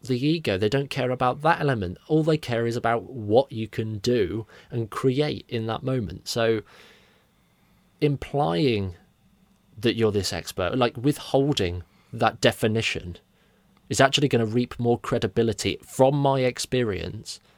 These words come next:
That, and, and again, like, we're saying this, I've been involved in, like, mentalism for what, uh, it's co-, ten, twelve years now. Well,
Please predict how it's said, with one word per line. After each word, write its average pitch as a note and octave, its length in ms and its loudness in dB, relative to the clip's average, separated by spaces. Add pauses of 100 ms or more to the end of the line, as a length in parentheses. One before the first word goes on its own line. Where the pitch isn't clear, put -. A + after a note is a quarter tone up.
(1160)
That, A#2 260 2 (140)
and, D#3+ 160 6
and F3 140 4
again, F#2+ 340 2
like, A2+ 320 -4
we're C3+ 80 0
saying A#2+ 360 2
this, F2 200 -4
I've B2+ 120 0
been A#2+ 260 0 (160)
involved A#2+ 420 0
in, G#2 140 0
like, G2+ 160 -2
mentalism G2+ 460 -2
for G#2 100 -6
what, G2 280 -4
uh, G#2+ 100 -10
it's - 140 -12
co-, - 220 -16 (160)
ten, A#2+ 420 -4
twelve A2+ 280 -2
years A#2 240 -2
now. A2+ 320 2
Well, A#2 180 2